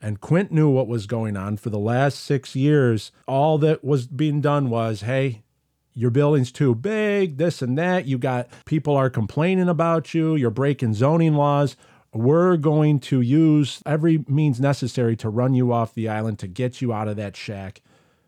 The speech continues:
to shut you down." The mayor was trying to shut Quint down using zoning laws, and that's one of his, after the price, one of his first demands, before the apricot brandy,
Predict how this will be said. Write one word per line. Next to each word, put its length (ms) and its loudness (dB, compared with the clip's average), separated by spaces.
to 120 -2
shut 380 -2
you 320 2
down." 440 -6
The 80 -8
mayor 420 0
was 160 -2
trying 380 -4
to 100 -10
shut 480 -6
Quint 360 -8
down 380 -4
using 400 -8
zoning 380 0
laws, 400 0
and 240 -6
that's 300 -4
one 160 -2
of 140 -6
his, 280 -10
after 400 -2
the 100 -2
price, 580 -2
one 260 -4
of 80 -2
his 160 -6
first 400 -2
demands, 640 0
before 420 -2
the 140 0
apricot 640 -2
brandy, 500 -2